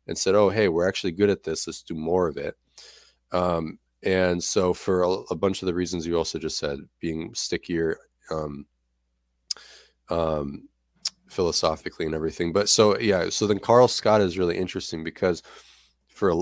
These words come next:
a lot of reasons, obviously, like, the number one thing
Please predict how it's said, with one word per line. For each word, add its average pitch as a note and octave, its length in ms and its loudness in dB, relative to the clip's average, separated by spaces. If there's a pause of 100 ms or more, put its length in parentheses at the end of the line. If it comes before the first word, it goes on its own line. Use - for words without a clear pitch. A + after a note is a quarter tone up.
(100)
a F#2 60 0
lot F#2 260 6
of F#2+ 60 6
reasons, D#2 300 -4
obviously, E2+ 540 2
like, E2 160 -6
the E2 100 -12
number F#2 280 0
one E2 180 0
thing D#2 360 -8